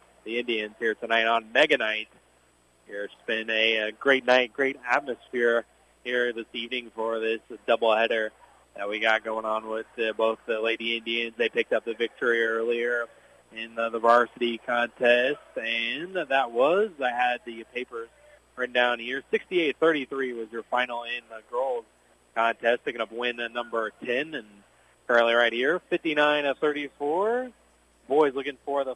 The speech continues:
fifth win. Of this young season. And I see Robinson ran back to the locker room. He's having a little problem with, uh, something earlier, getting taped up earlier on his hand. So he went back to the locker room to get that problem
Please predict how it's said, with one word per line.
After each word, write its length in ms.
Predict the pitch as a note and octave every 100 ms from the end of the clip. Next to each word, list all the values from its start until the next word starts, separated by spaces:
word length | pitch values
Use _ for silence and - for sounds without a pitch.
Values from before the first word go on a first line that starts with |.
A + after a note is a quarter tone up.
| -
fifth 180 | G#3 -
win. 300 | G#2+ G#2+ G2 G2 F#2+ _ _ _ _ _ _ _ _ _
Of 180 | G2+ G#2
this 160 | G#2+ G#2
young 240 | A2+ A2 G#2 -
season. 320 | A2+ G#2 G2+ F#2+ -
And 200 | G#2 G2+
I 100 | G2+ -
see 80 | A#2
Robinson 540 | A2+ B2 A#2+ - G#2 G#2
ran 200 | A2+ A#2+
back 260 | A#2+ A#2 -
to 220 | C3 A#2+
the 80 | A2+
locker 340 | A2 C3 -
room. 80 | A#2
He's 160 | A#2 A#2+
having 200 | C3+ C3+
a 40 | C3+
little 200 | B2+ A2+
problem 380 | A#2+ B2 C3 A#2 _ _ _ _ _ -
with, 300 | A2 A#2 A2+ _ - _ _ _
uh, 120 | G#2+ G#2+
something 280 | C3 - A#2
earlier, 360 | B2+ C#3+ A2+
getting 180 | A2 A2+ _
taped 280 | C3 B2 -
up 180 | C3+ B2
earlier 540 | A2+ A2 A2+ B2+ C#3 B2
on 200 | A2+ G#2+
his 300 | G#2 - -
hand. 240 | C#3 A2+ - - - - _ -
So 140 | G#2
he 100 | A2
went 140 | A2+ A2
back 200 | A2+ -
to 60 |
the 60 | A2+
locker 300 | A#2 C#3 B2
room 100 | A2+
to 60 |
get 120 | A2+ A2+
that 180 | A2
problem 300 | - A#2 A2